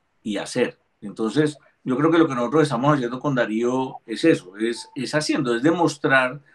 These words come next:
que, que haciendo cosas podemos cambiarle la vida a niños y a familias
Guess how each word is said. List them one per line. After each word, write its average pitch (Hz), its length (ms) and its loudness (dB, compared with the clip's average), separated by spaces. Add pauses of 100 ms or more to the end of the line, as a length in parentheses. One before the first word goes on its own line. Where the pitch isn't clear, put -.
(280)
que, 123 460 -2 (240)
que 135 120 -2
haciendo 170 680 -2
cosas 165 480 2
podemos 131 380 -2
cambiarle 110 400 -4
la 139 100 0
vida 110 320 -2
a 131 40 -4
niños 147 580 0
y 135 40 -2
a 117 60 -4
familias 113 720 -6